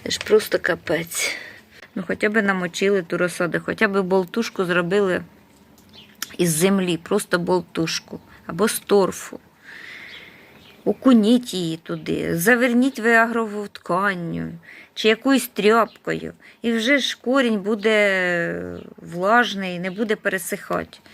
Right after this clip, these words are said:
він же не буде відмирати. А от так,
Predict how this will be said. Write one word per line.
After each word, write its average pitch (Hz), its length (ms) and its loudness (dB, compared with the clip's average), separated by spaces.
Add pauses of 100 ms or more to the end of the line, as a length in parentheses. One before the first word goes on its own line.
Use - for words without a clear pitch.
(240)
він 190 80 -4
же 208 120 4
не 226 120 4
буде 190 300 0
відмирати. 202 580 0 (1300)
А 208 120 4
от 240 480 0
так, - 500 0